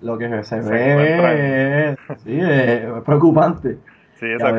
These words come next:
Speaker 2: cosa
Speaker 1: en ese
Speaker 2: es.
Speaker 1: sentido, nosotros a veces hasta titubeamos, ¿tagueamos, no lo tagueamos? Porque, pues, dentro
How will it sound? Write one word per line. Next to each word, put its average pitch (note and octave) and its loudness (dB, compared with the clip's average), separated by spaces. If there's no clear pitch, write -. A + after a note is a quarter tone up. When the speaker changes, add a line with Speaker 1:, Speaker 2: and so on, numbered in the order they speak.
Speaker 2:
cosa C#3+ 0
Speaker 1:
en D3 2
ese D3 2
Speaker 2:
es. C#3+ 0
Speaker 1:
sentido, D#3+ 2
nosotros C#3+ 4
a D#3 6
veces D#3+ 2
hasta C#3+ 0
titubeamos, C#3+ 0
¿tagueamos, D#3 0
no D3+ 0
lo D#3 0
tagueamos? D#3 0
Porque, B2 -6
pues, G#3 -8
dentro E3 -4